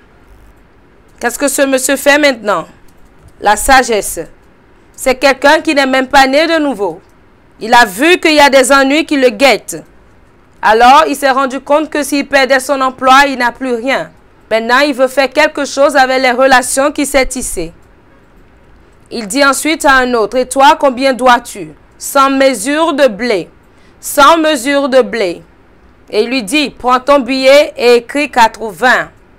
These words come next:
Le maître loua l'économe infidèle. En fait, comprenez que Dieu ne nous enseigne pas ici la tricherie. Il disait juste que ce monsieur est habile. Pour savoir qu'il pouvait,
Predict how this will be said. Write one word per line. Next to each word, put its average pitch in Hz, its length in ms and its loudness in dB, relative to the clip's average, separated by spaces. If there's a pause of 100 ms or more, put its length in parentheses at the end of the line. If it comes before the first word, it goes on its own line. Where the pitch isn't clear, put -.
(400)
Le 208 140 -6
maître 247 440 0
loua 262 520 4
l'économe 269 580 2
infidèle. 185 800 -4 (1000)
En 240 100 0
fait, 233 380 -2
comprenez 285 540 0
que 285 160 -4
Dieu 226 340 -2
ne 330 100 0
nous 285 240 -2
enseigne 262 380 -2
pas 262 200 2
ici 269 300 -6
la 269 160 0
tricherie. 220 720 -8 (640)
Il 233 120 -8
disait 269 320 0
juste 302 340 -4
que 302 120 -2
ce 294 180 -2
monsieur 277 480 0 (460)
est 240 240 4
habile. 185 480 -4 (1000)
Pour 269 100 -6
savoir 277 580 4
qu'il 294 180 -4
pouvait, 277 520 0